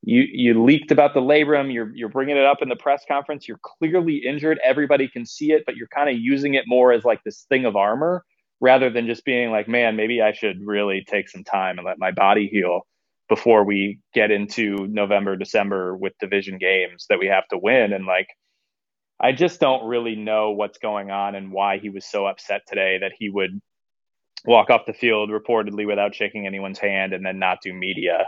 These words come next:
Um, I'm not sure what he's so upset about. It's just kinda like the reality of the situation is so clear, and yet it just doesn't really seem like he's sort of living in that reality. And it, and it's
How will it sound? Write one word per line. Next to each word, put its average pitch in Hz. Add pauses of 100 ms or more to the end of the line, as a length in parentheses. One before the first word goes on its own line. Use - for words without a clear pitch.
(160)
Um, 87 (760)
I'm 107
not 120
sure 135
what 131
he's 131
so 131
upset 123
about. 101 (160)
It's -
just -
kinda 120
like 107
the 117
reality 123
of 127
the -
situation 117
is -
so 113
clear, 123
and 110
yet 104
it 98
just -
doesn't 113
really 98
seem 104
like 92 (560)
he's 110
sort 113
of 98
living 107
in 175
that 185
reality. 190
And 131
it, 131
and 131
it's 123